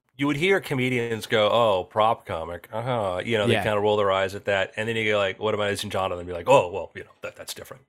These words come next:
Speaker 1: <laughs> You know, like, "Oh, okay, that's different." 'Cause Jonathan was a guy that used magic or used that as a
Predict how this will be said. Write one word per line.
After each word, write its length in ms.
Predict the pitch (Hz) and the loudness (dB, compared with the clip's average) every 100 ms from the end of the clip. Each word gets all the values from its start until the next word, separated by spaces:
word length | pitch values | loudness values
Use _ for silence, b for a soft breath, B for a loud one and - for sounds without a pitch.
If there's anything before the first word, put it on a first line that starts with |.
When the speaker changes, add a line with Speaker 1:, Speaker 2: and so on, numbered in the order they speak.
| _ | _
Speaker 1:
<laughs> 80 | |
You 80 | 135 - | -8 -2
know, 120 | - 139 | 0 2
like, 240 | 107 - | 0 0
"Oh, 60 | 87 | -2
okay, 340 | 85 101 90 - B B B | -2 -4 -4 -8 B B B
that's 160 | 143 127 | 2 2
different." 140 | 98 | -2
'Cause 140 | 113 107 | -4 2
Jonathan 560 | 139 139 175 151 127 | 4 4 2 0 -2
was 460 | 104 110 107 107 104 | 0 2 4 0 -4
a 120 | - 113 | -4 0
guy 340 | 117 113 120 | 2 2 2
that 180 | 110 - - | -2 -8 -10
used 280 | 110 107 101 | -8 -8 -2
magic 460 | 110 117 110 107 | 0 0 -2 -4
or 60 | 101 | -4
used 240 | 104 104 | -4 -2
that 180 | 110 101 | 0 0
as 160 | 101 104 | -2 -4
a 280 | 95 95 | -4 -8